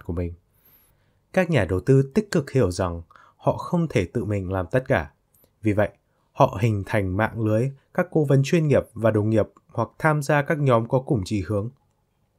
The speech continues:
Những người này thậm chí có thu nhập hàng ngày không cao, nhưng sau nhiều năm chăm chỉ vay vốn ngân hàng để đầu tư, họ thường có khối tài sản lớn với lợi nhuận gấp nhiều lần lương đi làm của họ.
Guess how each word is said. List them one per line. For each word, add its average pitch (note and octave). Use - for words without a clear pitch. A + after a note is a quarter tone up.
Những E3
người E3+
này G#2+
thậm C#3+
chí C3
có C3+
thu F3
nhập D#3+
hàng G2+
ngày F#2+
không B2+
cao, A#2+
nhưng C#3+
sau E3+
nhiều B2
năm C3+
chăm C#3+
chỉ B2
vay A2+
vốn A2
ngân C3
hàng A2+
để F2
đầu F2+
tư, A2+
họ C3
thường G#2+
có G#2+
khối A2+
tài C#3
sản F#2
lớn G#2+
với C#3+
lợi E3+
nhuận A#2+
gấp D3
nhiều A#2+
lần G2
lương A#2+
đi A#2+
làm F#2+
của E2+
họ. -